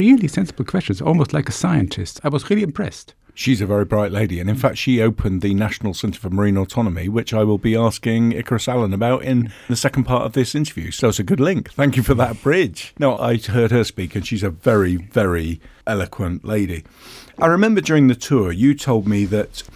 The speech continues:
Speaker 2: you used an example that with enough samples and enough money and enough research, you can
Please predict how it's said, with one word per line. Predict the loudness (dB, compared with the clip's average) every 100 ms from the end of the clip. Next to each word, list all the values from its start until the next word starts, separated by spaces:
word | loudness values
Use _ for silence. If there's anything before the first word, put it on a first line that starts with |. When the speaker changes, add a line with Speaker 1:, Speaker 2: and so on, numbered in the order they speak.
| -20 -12
Speaker 2:
you | -4 2
used | 2 4
an | 2
example | 0 0 -2 -2 -4
that | -6
with | -4 -2
enough | 2 2 0 -6 -16 -18
samples | -10 -2 0 0 -2 -4
and | -2
enough | 0 -2 0
money | -2 0 -2
and | -2
enough | -2 -4
research, | -2 -2 -2 -4 -8 -10 -14 -18 -16
you | -8 -6
can | -6 -4 -2 -2 -4